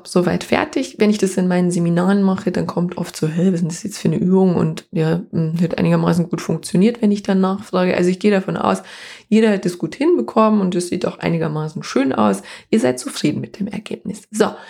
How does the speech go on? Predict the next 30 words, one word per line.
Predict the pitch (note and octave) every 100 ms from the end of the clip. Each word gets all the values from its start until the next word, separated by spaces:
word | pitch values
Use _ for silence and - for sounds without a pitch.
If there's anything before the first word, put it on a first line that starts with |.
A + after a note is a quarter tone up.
| - - _
jetzt | - D3+ -
kommt | - E3
der | E3+
zweite | F#3+ F#3+ -
Teil. | - - - - - -
Nehmt | G3+ A3 C#4+ D4+
den | C4+
Stift | - - F#3+ E3+ -
mal | F3 F3
bitte | F3 -
in | - E3+ D3+
die | - - -
andere | - D#3 C#3+ D3+ D#3 F3
Hand | F#3+ A3+ F#4+ - - - - _ -
und | E4
gleiche | C4+ B3 -
Übung. | - F3+ D3 D3+ D#3+
Schreibt | - G#3 G3 -
euren | - E3 D3+
Vor- | D3+ - B3 C#4+ D4
und | A3+ G#3+
Zuname | - F#3+ D#3+ E3 E3 F#3 -
so | - D3+
schnell | - - G3+ G#3+ B3+ - - - _
und | G#3+ G3+
so | G#3
schön | - E3 D3+ D3+ - _
wie | - C#4
möglich. | G3+ - - - - _ _ _ - -
Los! | F3 E3 - -